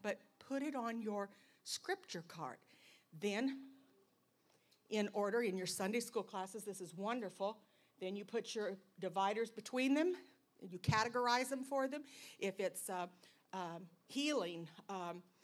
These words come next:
uh, bondage, uh, whatever the, the,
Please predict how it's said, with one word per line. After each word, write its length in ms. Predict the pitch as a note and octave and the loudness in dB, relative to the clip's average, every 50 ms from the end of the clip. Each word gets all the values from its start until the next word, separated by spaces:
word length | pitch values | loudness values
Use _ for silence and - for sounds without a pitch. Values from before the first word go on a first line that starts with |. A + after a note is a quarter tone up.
| - - - _ _ | -20 -20 -20 _ _
uh, 220 | - E3+ E3+ D#3+ D#3 D#3+ - - - - _ _ _ - - _ F3+ D#3+ | -8 -6 -6 -6 -8 -12 -14 -20 -20 -20 _ _ _ -20 -20 _ -12 -4
bondage, 720 | F#3 A3+ D4 F4 F#4 D#4 A#3 F#3+ E3 D3+ - - - - - - - - - | 0 4 4 4 4 4 2 2 0 -2 -4 -6 -6 -8 -12 -20 -20 -8 -2
uh, 260 | G3+ G3+ F#3+ F#3 F3+ E3+ E3+ - - - - - | 0 0 2 2 0 -2 -4 -8 -16 -20 -6 -2
whatever 460 | B3+ B3+ C#4 D4+ E4 F#4+ F4+ E4+ B3+ | 0 2 4 4 4 4 4 2 0
the, 200 | G3 G#3+ G3+ - - | 0 0 0 -2 -2
the, 120 | F#3+ G#3+ | -2 -4